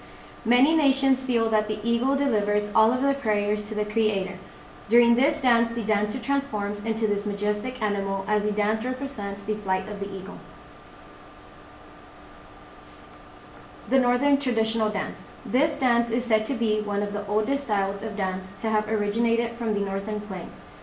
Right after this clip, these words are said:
The dance was used after a battle or hunt to depict and share the experience of the day's events.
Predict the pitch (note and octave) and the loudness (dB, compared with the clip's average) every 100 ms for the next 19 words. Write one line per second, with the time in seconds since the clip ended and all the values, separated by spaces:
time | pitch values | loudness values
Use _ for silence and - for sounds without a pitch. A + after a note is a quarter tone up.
0 | - - A#3 A3 A#3 A#3 D4 B3+ A#3+ A#3+ | -14 0 2 4 4 2 0 0 2 0
1 | - A3+ G#3+ G#3+ G#3 G3+ G3+ A#3 B3+ B3+ | 0 -2 0 2 4 4 4 4 0 0
2 | A#3 G3+ G3+ - G#3+ G#3+ G#3+ A3 A3 C#4 | 0 -2 -4 -4 0 0 2 0 2 0
3 | C4+ A3 G#3 G#3 G#3 G#3 - G#3 G#3 A3 | 0 2 2 2 0 -2 -2 0 2 0
4 | G#3+ G#3 G3 F#3+ F#3 G#3 F#3 F3+ - | 0 -2 0 0 -2 -2 -2 -4 -8